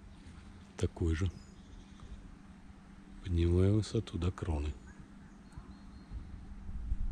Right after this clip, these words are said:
Ну вот и следующий экземпляр. Папель тысяча девятьсот двадцатый. Папель — это тополь по-русски,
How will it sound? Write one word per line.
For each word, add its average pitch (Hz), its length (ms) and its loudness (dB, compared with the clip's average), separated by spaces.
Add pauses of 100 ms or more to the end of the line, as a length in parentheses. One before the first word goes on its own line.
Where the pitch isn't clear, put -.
(360)
Ну - 1400 8
вот 113 140 12
и 104 60 12
следующий 87 500 8 (280)
экземпляр. 87 560 12 (1040)
Папель 92 400 10 (260)
тысяча 87 320 4
девятьсот 85 560 6 (140)
двадцатый. 82 720 4 (1000)
Папель — 87 340 8
это 87 180 6
тополь 107 380 6
по-русски, 95 560 6